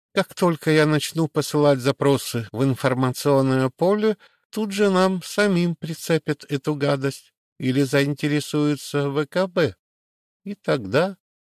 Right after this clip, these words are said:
прощай, свобода». Да, Симбионт прав. Лицо Аарона приняло огорчённое выражение.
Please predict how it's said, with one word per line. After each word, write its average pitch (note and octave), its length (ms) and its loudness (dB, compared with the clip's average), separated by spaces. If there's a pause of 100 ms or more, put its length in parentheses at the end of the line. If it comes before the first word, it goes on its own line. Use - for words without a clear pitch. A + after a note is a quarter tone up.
прощай, F3 560 -2
свобода». A#2+ 840 -4 (840)
Да, F#2+ 720 4
Симбионт F2+ 920 -6
прав. E2+ 520 -4 (480)
Лицо F#2 460 0
Аарона A#2+ 760 0
приняло B2 540 2
огорчённое G#2 840 -4
выражение. F#2+ 800 -6